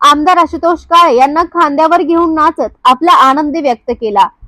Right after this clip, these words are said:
यावेळी शुभेच्छा देण्यासाठी आलेल्या इतर कार्यकर्त्यांना देखील नाचण्याचा मोह आवरला नाही, त्यामुळे डीजेच्या तालावर कार्यकर्त्यांनी चांगलाच ताल धरला होता.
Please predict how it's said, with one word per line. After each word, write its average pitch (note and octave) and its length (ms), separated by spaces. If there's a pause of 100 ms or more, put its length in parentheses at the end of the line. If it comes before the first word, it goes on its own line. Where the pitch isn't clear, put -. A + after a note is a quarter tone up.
(120)
यावेळी B3+ 320
शुभेच्छा C4 500
देण्यासाठी C4+ 600
आलेल्या C4 500
इतर D4 260
कार्यकर्त्यांना D4 840
देखील B3+ 380 (320)
नाचण्याचा E4 680
मोह D#4+ 300
आवरला C4 560
नाही, A3 340 (300)
त्यामुळे B3+ 420 (320)
डीजेच्या D4+ 520
तालावर D#4 540
कार्यकर्त्यांनी D4+ 920
चांगलाच D#4 600
ताल C4+ 340
धरला A#3+ 320
होता. G#4 280